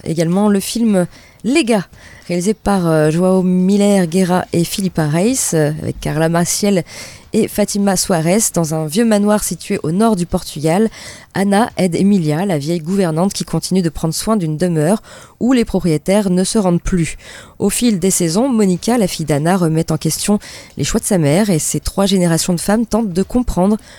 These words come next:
leur place dans un monde en déclin où le cycle de la vie ne se renouvelle qu'après d'inévitables fins. Les Gars, c'est à voir également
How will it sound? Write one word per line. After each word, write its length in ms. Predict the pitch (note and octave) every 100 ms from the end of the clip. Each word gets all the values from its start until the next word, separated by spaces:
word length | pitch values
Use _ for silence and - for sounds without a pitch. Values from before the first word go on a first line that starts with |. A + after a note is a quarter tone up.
| -
leur 180 | F3 G#3
place 240 | - E3+
dans 180 | E3+ E3
un 80 | D#3
monde 220 | E3 G3+
en 80 | E3+
déclin 420 | D#3 E3 - D#3+ G3+ - - -
où 60 |
le 60 | E3
cycle 320 | - A3+ G#3
de 100 | E3+
la 120 | D#3
vie 240 | D3+ F#3+ F#3+
ne 100 | F#3+
se 160 | -
renouvelle 440 | F3 D#3 D3 F3 F3
qu'après 380 | - D3+ - F3+
d'inévitables 760 | E3 C#3+ D3 C3+ - F3 D#3+ C3
fins. 260 | - - - - - - - - - -
Les 240 | E3 F#3
Gars, 220 | F3 F3+
c'est 260 | A#3+ - -
à 300 | C3+ C3 -
voir 320 | C3+ D#3+ D#3+
également 480 | - D#3+ C#3 D#3+ A3